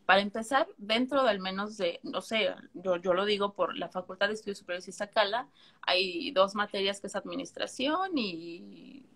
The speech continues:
ay, no me acuerdo de la otra, pero se supone que un poco deberían, eh, involucrarte, ¿no? La parte como laboral. <clears throat> Sin embargo, la teoría, pues, dista mucho de la realidad, o sea, totalmente. Yo creo que tengo la, la,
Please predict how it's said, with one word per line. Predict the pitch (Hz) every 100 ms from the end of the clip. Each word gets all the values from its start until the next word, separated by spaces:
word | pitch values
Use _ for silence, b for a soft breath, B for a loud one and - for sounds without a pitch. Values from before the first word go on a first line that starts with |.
| _
ay, | - 180
no | 190
me | 190
acuerdo | 185 180
de | 170
la | 165
otra, | - 170
pero | 185
se | 175
supone | 180 190 208 220
que | -
un | 208
poco | - 247 - 240 b b -
deberían, | 185 196 196 214 226 220 233 -
eh, | 180 170 - - _ _ _ _ -
involucrarte, | 226 226 220 220 247 226 226 180
¿no? | 202 254
La | 226
parte | - 185 214
como | 190 175
laboral. | 165 170 170 160 - _ _ -
<clears throat> | 277 233 _ - 247 185 _ _ _ _ _ _ _ _ _ _
Sin | - 233
embargo, | 233 226 233 240
la | 285 202 -
teoría, | 190 175 208 233 240 - -
pues, | 175 170
dista | 208 254 -
mucho | 208 202 196 220
de | 190
la | 170
realidad, | 170 175 175 175 165 _ -
o | -
sea, | 175
totalmente. | - 190 185 208 202 180 170 - - b b b b b b b _
Yo | - 190 277
creo | 302
que | 302
tengo | - 214 220
la, | 254 226 190 - -
la, | - 190 175 175 95 190